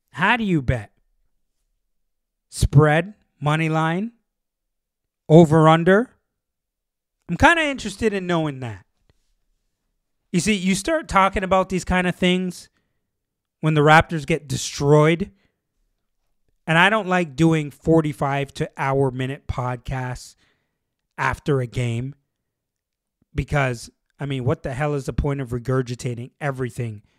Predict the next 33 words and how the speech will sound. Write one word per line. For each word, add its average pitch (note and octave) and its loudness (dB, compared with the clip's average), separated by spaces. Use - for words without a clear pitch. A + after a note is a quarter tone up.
that D#3 -4
you D#3+ 2
literally B2+ -2
just A2+ -6
saw? B2 -6
I G2+ -12
mean, B2 -10
if C#3 -8
you F#3+ -2
didn't A3+ 0
watch G3 2
the E3 -14
game, C#3 -4
okay, C3 -8
then B2 -12
sure. - -12
Fantastic F3 2
to C#3 -4
have B2+ -2
a A2+ -10
breakdown. G#2+ -6
But C#3 8
damn F#3+ 8
it, G3+ 4
I F#3+ 10
ain't F#3+ 4
doing C#3+ 2
that. F#2+ -10
We D3 -2
got D3 -2
short F3+ 2
attention E3 -6
spans. C#3 -2